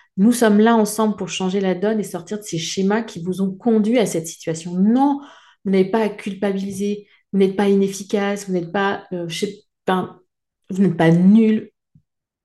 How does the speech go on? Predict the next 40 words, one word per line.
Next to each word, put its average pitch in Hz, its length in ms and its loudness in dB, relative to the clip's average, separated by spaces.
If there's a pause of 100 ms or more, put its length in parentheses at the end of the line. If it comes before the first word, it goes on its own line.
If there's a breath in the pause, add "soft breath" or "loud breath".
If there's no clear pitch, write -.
Tout - 100 -20
ça, 240 180 -8
vous 185 220 -6
êtes 196 200 -6 (680 soft breath)
juste 208 480 -6
une 185 120 0
femme 220 500 -6 (300)
qui 175 140 -10
demande 190 400 2
aujourd'hui 170 580 -8 (240 soft breath)
à 170 160 -4
être 170 220 -6
aimée, 190 400 2
qui - 120 -12
demande 180 280 -6
à - 80 -6
trouver 175 240 -10
sa 180 240 -8
place, 208 420 -6 (280 loud breath)
qui 220 100 -4
manque 208 180 2
peut-être 190 240 0
d'un 175 140 -4
peu 175 120 -8
de 175 120 -6
confiance 175 440 -8
en 202 120 -2
elle 208 120 0
et 190 80 -2
d'estime 170 460 -4
d'elle 214 220 0
et 196 80 -6
qui - 120 -12
ne 185 60 -8
sait 185 140 -6
pas 180 120 -4
trop 180 200 -8
par 165 200 -4
où 165 40 -4
commencer. 160 500 -12